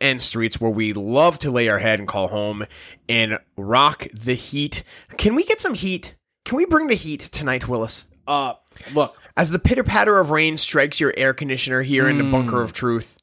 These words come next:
Speaker 2: Mm.
Speaker 1: I would like to get some sizzle on that, on those drops of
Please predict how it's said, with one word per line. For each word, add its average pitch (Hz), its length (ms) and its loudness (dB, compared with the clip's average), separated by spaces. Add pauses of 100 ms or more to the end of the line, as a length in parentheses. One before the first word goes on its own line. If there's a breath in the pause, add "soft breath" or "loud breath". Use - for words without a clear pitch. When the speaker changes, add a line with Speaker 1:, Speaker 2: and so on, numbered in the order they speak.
(120)
Speaker 2:
Mm. 117 340 -8 (480 soft breath)
Speaker 1:
I 156 120 6
would 202 180 0
like 165 320 2
to 117 420 -2
get 107 180 -6
some 117 140 -8
sizzle 85 400 -4
on 67 200 -8
that, 55 200 -8
on 82 100 -10
those 71 160 -10
drops - 300 -8
of - 60 -16